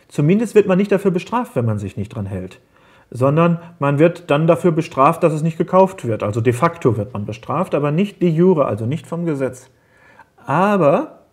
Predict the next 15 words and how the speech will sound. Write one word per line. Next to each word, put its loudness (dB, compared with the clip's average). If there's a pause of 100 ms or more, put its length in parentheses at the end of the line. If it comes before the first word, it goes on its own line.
(160)
hier 2
sieht's -4
jetzt -8
ein -4
bisschen -6
anders -4
aus. -10 (540)
Denn 0 (180)
wir 2
hatten 0
jetzt 0
ja -2
gerade 2
den 0
Fall, 0